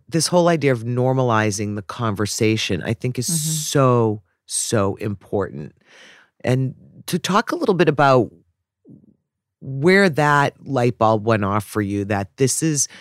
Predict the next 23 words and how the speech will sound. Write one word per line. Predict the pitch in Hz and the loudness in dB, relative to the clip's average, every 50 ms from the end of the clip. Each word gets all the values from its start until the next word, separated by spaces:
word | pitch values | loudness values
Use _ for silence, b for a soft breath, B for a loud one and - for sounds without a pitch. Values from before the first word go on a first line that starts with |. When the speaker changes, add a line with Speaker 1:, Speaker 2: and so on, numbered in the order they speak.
| B B B B | B B B B
Speaker 1:
this | - 156 - - | -4 -2 -2 -2
is | 156 143 | -2 -2
something | - 143 123 113 101 - 117 113 104 107 | -2 -2 -2 -2 -2 -2 -2 0 0 -2
that | 92 104 | -2 -2
I | 101 104 104 | -2 -2 -4
feel, | - _ - 113 101 98 101 98 95 - - | -4 _ -6 -4 -4 -2 -2 -4 -6 -8 -8
you | 113 | -8
know, | 110 104 92 | -6 -6 -8
personally | - - - 156 143 - - 131 123 120 | -8 -4 -4 -2 -2 -2 -4 -4 -2 -2
having | 113 117 107 110 107 | -2 -2 -2 -4 -4
been | 101 104 98 | -4 -6 -6
through | 87 - 117 110 107 | -4 -2 -2 0 0
it, | 101 - | -2 -2
that's | - 107 104 - | -4 -4 -4 -4
important | 117 101 92 - - 101 104 - - 76 98 95 - | -6 -6 -8 -8 -6 -6 -6 -6 -8 -12 -16 -14 -12
to | - - - 120 104 101 | -10 -8 -6 -6 -4 -2
go | 110 113 104 | -2 0 0
out | 98 92 71 | 0 0 -2
and | 82 | -6
talk | - - 92 92 - | -6 -6 -6 -6 -6
to | - 90 | -10 -10
people | - - 76 - - 67 64 | -10 -10 -12 -12 -12 -12 -12
about. | 62 60 62 55 50 | -12 -12 -12 -12 -14